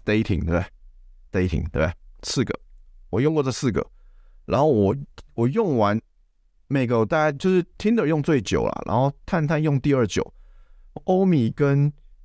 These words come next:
J D大概各用了一个月多。我发现欧米跟J D对我来说不太好用，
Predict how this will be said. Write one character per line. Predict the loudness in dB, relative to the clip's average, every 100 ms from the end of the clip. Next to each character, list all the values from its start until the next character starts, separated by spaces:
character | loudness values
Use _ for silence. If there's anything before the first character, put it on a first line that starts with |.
| -4
J | 0 0
D | 2 0
大 | 2 -2
概 | 0 -2
各 | 0 0
用 | 2 2
了 | 2
一 | 0
个 | 0 0
月 | 2 2 0 0
多。 | 0 0 -4 _ -20 -8
我 |
发 | -2 -2
现 | 0 -2
欧 | 0 0
米 | 2 0
跟 | 0 0 2 -2 -6 -20 _
J | -2 2
D | 2
对 | 2 2
我 |
来 | 0
说 | 0 -2
不 |
太 | -2 -2
好 | 0
用， | 0 -2